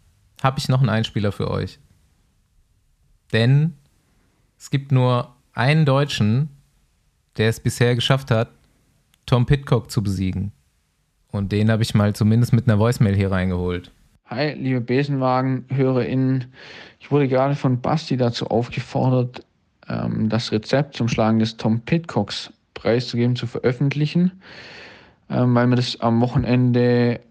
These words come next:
Speaker 2: beim Mountainbike-Weltcup in Novo Mesto tatsächlich gelungen ist. Da konnte ich ihn am Freitag im Sprint-Finish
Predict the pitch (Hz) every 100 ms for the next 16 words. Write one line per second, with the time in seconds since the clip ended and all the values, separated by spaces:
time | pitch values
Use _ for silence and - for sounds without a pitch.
0 | - 117 120 120 143 120 120 120 123 123
1 | 127 - 123 120 117 117 - 127 120 123
2 | 113 117 123 113 - - - 120 147 175
3 | 165 120 113 120 123 110 107 110 - 110
4 | 127 123 135 117 113 - - - - -
5 | _ - 127 123 - - 131 147 143 -
6 | - 131 131 127